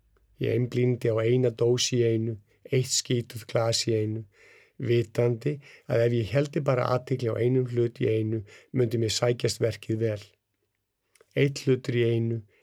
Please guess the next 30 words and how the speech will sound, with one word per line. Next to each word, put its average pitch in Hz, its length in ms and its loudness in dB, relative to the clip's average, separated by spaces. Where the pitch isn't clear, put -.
eitt 117 280 2
skref 113 360 2
í 110 160 2
einu, 107 340 -2
einn 123 380 2
andardráttur 117 640 0
í 110 100 2
einu. 104 220 -4
Þú 127 160 2
veldur 147 380 2
öllum 143 460 2
verkum 117 560 -2
ef 95 120 -10
þú 113 100 0
lifir 113 400 4
út 107 100 -6
frá 104 160 -4
þessu 107 240 -2
viðhorfi 104 480 -2
og 120 80 2
eftir 113 260 -2
nokkra 123 380 0
klukkutíma 113 640 0
var 95 180 -4
húsið 117 460 -4
komið 113 320 0
aftur 123 400 -4
í 117 160 -2
fyrra 110 480 -2
ástand. 101 480 -4